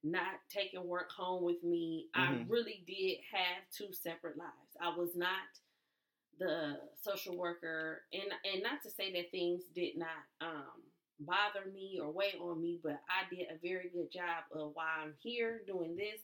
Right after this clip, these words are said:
Speaker 1: This is what
Speaker 2: Mm-hmm.
Speaker 1: I'm doing. When I go home to my personal life and my home life and my family,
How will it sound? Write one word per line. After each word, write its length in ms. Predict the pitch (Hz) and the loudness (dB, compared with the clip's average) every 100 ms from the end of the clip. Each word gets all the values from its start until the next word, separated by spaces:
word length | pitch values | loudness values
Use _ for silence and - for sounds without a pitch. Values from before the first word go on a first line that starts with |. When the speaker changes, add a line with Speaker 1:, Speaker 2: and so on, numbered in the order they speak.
| 123 | -4
Speaker 1:
This 180 | 117 113 | -2 0
is 60 | 123 | 0
what 140 | 127 | 0
Speaker 2:
Mm-hmm. 80 | 143 175 | 0 0
Speaker 1:
I'm 60 | |
doing. 280 | 185 160 - _ _ _ _ | -2 -2 -4 _ _ _ _
When 160 | 151 156 | -2 2
I 80 | 180 | 2
go 160 | 208 214 214 | 2 0 2
home 260 | 196 185 180 | 0 0 -4
to 60 | |
my 100 | 160 143 - | -6 -8 0
personal 460 | 202 220 214 214 | 2 2 -2 -2
life 240 | 208 202 202 | 2 2 0
and 100 | 151 | -6
my 60 | 156 151 185 | -10 -12 -6
home 240 | 196 196 | -4 -2
life 200 | 190 180 175 | -2 -2 -2
and 80 | 170 | -2
my 120 | 196 - | 0 -2
family, 480 | 165 156 156 160 160 | -2 -2 0 -2 -4